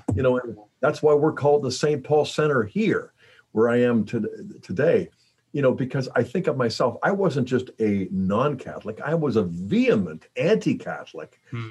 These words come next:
Speaker 1: And it wasn't bigotry or prejudice. It was just the sense that if the wafer they worship is just bread,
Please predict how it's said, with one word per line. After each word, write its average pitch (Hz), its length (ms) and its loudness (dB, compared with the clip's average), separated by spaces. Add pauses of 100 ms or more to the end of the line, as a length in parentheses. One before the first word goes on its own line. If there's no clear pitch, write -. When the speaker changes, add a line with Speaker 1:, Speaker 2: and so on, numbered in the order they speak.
Speaker 1:
And 180 100 2
it 185 80 4
wasn't 185 380 2 (100)
bigotry 147 480 0
or 120 60 2
prejudice. 117 560 -4
It 165 80 -4
was 131 100 -6
just 147 200 -8
the 120 100 -2
sense 160 360 0
that 104 200 2 (380)
if 131 160 -2
the 127 100 4
wafer 123 500 2
they 104 180 2
worship 120 500 0
is 98 120 -4
just 104 220 -4
bread, 135 480 2